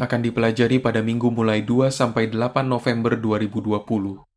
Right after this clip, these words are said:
Apakah saudara siap menjadi penjala manusia? Ayat tema,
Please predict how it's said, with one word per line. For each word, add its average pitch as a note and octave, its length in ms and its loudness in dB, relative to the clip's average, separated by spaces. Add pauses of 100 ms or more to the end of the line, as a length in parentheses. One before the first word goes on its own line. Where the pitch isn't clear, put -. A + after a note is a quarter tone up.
(1600)
Apakah D#3 320 0
saudara E3 320 2
siap E3 480 -2
menjadi A#2+ 320 4
penjala A#2+ 400 4
manusia? C3+ 720 0 (1800)
Ayat B2 320 2
tema, G#2 400 -2